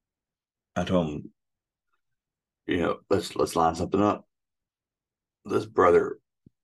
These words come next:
says, "Oh four thirty his time," which sounds like punishment to me. Um, <laughs> but it's, it's seven thirty in the morning on a Saturday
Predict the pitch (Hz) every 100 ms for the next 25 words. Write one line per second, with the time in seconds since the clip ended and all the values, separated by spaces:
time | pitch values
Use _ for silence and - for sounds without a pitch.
0 | _ _ _ _ _ _ _ _ 92 87
1 | 78 73 - - _ _ _ _ _ _
2 | _ _ _ _ _ _ _ 117 123 127
3 | - 107 104 95 87 76 - - _ _
4 | _ _ _ _ 107 101 90 - - -
5 | _ _ _ _ _ _ _ _ _ _
6 | _ _ _ _ _ - 98 - 101 90
7 | - 101 90 80 76 - - 87 87 85
8 | - - _ 87 85 73 65 - - 110
9 | _ _ 104 - _ _ _ _ - -
10 | 127 - _ _ - - _ _ _ _
11 | _ - - - - _ _ _ - -
12 | - 107 - - - - 127 127 117 123
13 | 117 107 98 120 117 101 87 - - 101
14 | 98 98 95 123